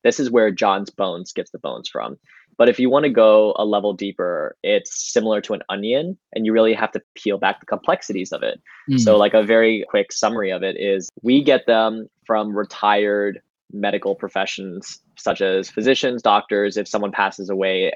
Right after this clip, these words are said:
Speaker 1: it is inherited. We purchase it from either a family, or if a collector had purchased the skull, they had purchased it from a family.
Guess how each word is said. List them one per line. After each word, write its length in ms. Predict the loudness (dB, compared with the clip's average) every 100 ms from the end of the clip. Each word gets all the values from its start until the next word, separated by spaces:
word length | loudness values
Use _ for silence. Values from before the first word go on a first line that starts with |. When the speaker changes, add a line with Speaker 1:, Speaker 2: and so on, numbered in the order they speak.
| -2
Speaker 1:
it 160 | -2
is 120 | -2 -6
inherited. 540 | -4 0 2 2 -2 -4
We 200 | 2 4
purchase 400 | 4 2 2 2
it 160 | 2 2
from 120 | 0 0
either 280 | 0 2
a 80 | 0
family, 640 | 0 0 0 0 -2 -2 -6 _ _ 2
or 200 | 4 4
if 220 | 2 -4
a 80 | -8
collector 640 | -4 -2 -2 0 -2 -2 -4
had 160 | -12 -8
purchased 520 | -6 -4 -6 -8 _
the 60 | -10
skull, 560 | -2 2 2 0 -4 -6
they 280 | 2 4 4
had 160 | -2
purchased 340 | -6 -4 -4 -8
it 100 | -8
from 100 | -10
a 60 | -8
family. 520 | -8 -8 -8 -10